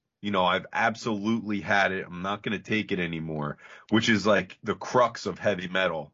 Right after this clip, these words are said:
You know, "You've absolutely had it. You're revolting. You're pushing everything aside. You're an outcast. You're gonna live your life the way you want."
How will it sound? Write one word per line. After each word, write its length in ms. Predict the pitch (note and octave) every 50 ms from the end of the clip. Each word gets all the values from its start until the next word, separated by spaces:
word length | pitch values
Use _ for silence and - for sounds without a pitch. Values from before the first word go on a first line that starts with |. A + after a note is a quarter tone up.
| _
You 100 | - F2+
know, 60 | F2+
"You've 340 | E2+ E2+ F2 G2 A2 G2 F2+
absolutely 840 | - - - G2+ G2 F#2 F#2 - - G2+ F#2+ G2 G#2 G2 F2+ F#2+ F#2+
had 380 | F2+ F#2+ F#2 F#2 F2+ F2+ F2+ F2
it. 200 | F2+ F2 - - _ _ _ _ _
You're 140 | - F#2 F2+
revolting. 720 | F2 F2+ F2+ E2 G2 G2 F#2+ F#2+ F#2 - G2+ F2+ F2 - - -
You're 140 | G2 F#2 - - -
pushing 380 | - A#2+ A2 - G#2+ G#2 G2
everything 380 | G2 F#2 F2+ F#2+ F2+ F#2 F#2 F2+
aside. 480 | E2+ - - A#2+ A2+ A2 G#2+ G#2 G2 F2
You're 400 | F2+ F#2 E2+ E2+ D#2 B1 C2 D2+
an 80 | F2 F#2+
outcast. 680 | G2 G2+ G2 - - G2 G2 F#2+ F#2+ F#2 F2+ - - E2+
You're 120 | F2+ E2
gonna 200 | D2+ F2+ E2+ E2+
live 260 | E2 F2+ G2 F#2 E2+ F2+
your 120 | F#2 F2+
life 300 | F2 F2+ F2+ F2+ E2+ -
the 100 | - F2
way 160 | E2+ F2 E2+
you 120 | E2 D#2+ D#2
want." 420 | E2+ G2+ G#2 G2+ G2 F#2 F#2 -